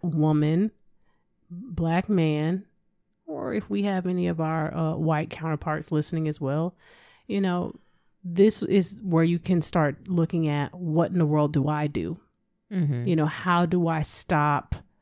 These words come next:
Speaker 1: participating, or how do I become more aware? 'Cause it's gonna be hard to stop participating in these things,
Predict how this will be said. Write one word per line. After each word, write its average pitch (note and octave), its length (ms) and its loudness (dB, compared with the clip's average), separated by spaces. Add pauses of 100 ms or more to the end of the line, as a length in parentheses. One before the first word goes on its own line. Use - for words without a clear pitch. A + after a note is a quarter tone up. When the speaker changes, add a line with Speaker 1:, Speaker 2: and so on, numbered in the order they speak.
(360)
Speaker 1:
participating, D#3+ 1200 0
or F#3+ 140 0
how G#3+ 180 4
do G#3 100 4
I F#3+ 80 4
become E3 380 0
more D#3 220 2
aware? C#3+ 340 0
'Cause D#3+ 160 2
it's - 100 -4
gonna A#3 160 2
be E3 80 4
hard C3 300 0
to A#2+ 80 -6
stop - 500 -4
participating G3+ 720 -2
in G3+ 100 0
these G3+ 200 0
things, G3+ 460 -2